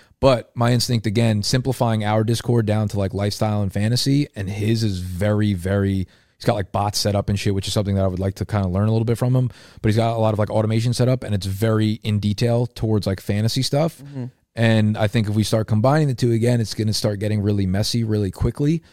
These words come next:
Speaker 1: So I'm trying to figure out, like
Speaker 2: So, so maybe, like, like you said, you keep your lifestyle and fantasy, and he does the di-, like, the, what is it called?
Speaker 1: Right, but the fact
Speaker 2: Discord.
Speaker 1: that, yeah,
Speaker 2: Yeah.
Speaker 1: but, like, the fa-, ha-,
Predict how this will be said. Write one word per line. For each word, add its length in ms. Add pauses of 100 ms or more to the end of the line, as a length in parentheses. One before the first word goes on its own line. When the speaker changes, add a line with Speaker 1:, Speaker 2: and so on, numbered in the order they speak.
(320)
Speaker 1:
So 500
I'm 220
trying 180
to 60
figure 240
out, 160
like 300 (600)
Speaker 2:
So, 280
so 140
maybe, 360
like, 340 (260)
like 80
you 60
said, 200
you 80
keep 220
your 80
lifestyle 360
and 80
fantasy, 400
and 80
he 120
does 220
the 80
di-, 260
like, 300
the, 340 (1000)
what 80
is 100
it 20
called? 300
Speaker 1:
Right, 220
but 100
the 80
fact 240
Speaker 2:
Discord. 260
Speaker 1:
that, 60
yeah, 180
Speaker 2:
Yeah. 60
Speaker 1:
but, 120
like, 180
the 60
fa-, 320
ha-, 120